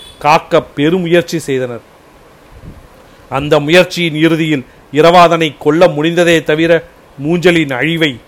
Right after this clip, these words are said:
தடுக்க முடியவில்லை. அவன் தொடர்ச்சியாக திசைவேழரின் மு-, அதன் தொடர்ச்சியாக திசைவேழரின் குற்றச்சாட்டும் மரணமும் எல்லோரையும் நிலைகுலைய வைத்துள்ளன.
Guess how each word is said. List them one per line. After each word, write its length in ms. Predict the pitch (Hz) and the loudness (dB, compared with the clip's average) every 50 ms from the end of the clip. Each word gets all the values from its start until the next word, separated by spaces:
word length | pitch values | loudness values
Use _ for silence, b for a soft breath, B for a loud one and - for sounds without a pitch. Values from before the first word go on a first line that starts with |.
| _ _ - | _ _ -6
தடுக்க 400 | - 135 151 175 160 - 170 160 | -2 -2 -2 -2 -2 -4 -4 -6
முடியவில்லை. 500 | 143 139 135 135 131 123 117 117 113 110 - - B B B B B B - | -4 -6 -6 -6 -6 -6 -8 -10 -12 -14 -16 -18 B B B B B B -8
அவன் 340 | - 123 135 143 151 139 131 - | -4 -2 0 0 0 -2 -4 -6
தொடர்ச்சியாக 760 | - 143 151 175 180 175 - - 165 170 165 170 175 175 160 - | -4 -2 2 2 0 0 -2 -2 2 2 4 4 4 0 0 -2
திசைவேழரின் 800 | 160 156 - 185 175 165 170 170 160 156 156 143 151 147 143 135 131 | -4 -2 0 0 2 4 4 4 6 4 4 2 0 -4 -6 -6 -8
மு-, 80 | 127 - | -8 -6
அதன் 300 | - 131 147 160 170 156 | -4 0 2 2 2 0
தொடர்ச்சியாக 720 | 139 151 156 170 175 170 - - 170 160 160 156 - 151 143 B B B B B - - | 0 0 0 0 0 -2 -4 -4 0 0 0 0 0 -4 -8 B B B B B -8 -6
திசைவேழரின் 720 | 165 165 - 233 208 196 190 185 180 175 160 160 151 143 | -4 0 2 2 4 4 4 4 4 4 4 2 0 -4
குற்றச்சாட்டும் 920 | - - 147 - - 190 175 - - 180 160 156 - - 151 143 127 120 | -6 -10 -8 -4 -2 -2 -2 0 2 2 2 2 0 -4 -10 -8 -10 -10
மரணமும் 580 | 120 123 127 147 175 185 185 170 160 151 131 123 b b b b b b _ _ - | -6 -2 0 2 2 2 2 0 0 -2 -6 -8 b b b b b b _ _ -8
எல்லோரையும் 720 | 127 131 143 156 165 165 165 165 165 160 156 147 139 127 127 | -6 -4 -2 0 2 2 4 2 2 0 -2 -4 -6 -6 -4
நிலைகுலைய 540 | 135 151 175 190 160 170 170 165 160 151 | 0 2 2 2 2 2 2 2 2 2
வைத்துள்ளன. 540 | 139 135 135 123 - 131 123 120 120 113 110 | 0 -2 -4 -6 -8 -10 -8 -8 -8 -8 -10